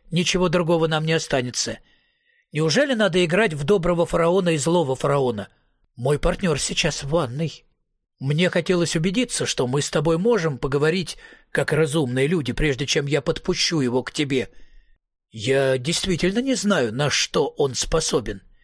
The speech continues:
Я даже не уверен, что он такое, поэтому если мы с тобой поладим, думаю, лучше будет для нас всех». «Где Дженни?» спросил Трэвис. «С ней всё прекрасно.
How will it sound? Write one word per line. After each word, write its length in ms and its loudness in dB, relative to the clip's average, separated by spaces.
Я 200 -2
даже 200 2
не 100 2
уверен, 400 0
что 300 2
он 120 0
такое, 600 0
поэтому 340 0
если 380 0
мы 120 0
с 80 -2
тобой 240 0
поладим, 520 0
думаю, 400 0
лучше 380 -2
будет 300 -2
для 180 0
нас 240 -2
всех». 560 -4
«Где 320 0
Дженни?» 640 0
спросил 500 -2
Трэвис. 500 -2
«С 180 -6
ней 220 2
всё 180 0
прекрасно. 720 -4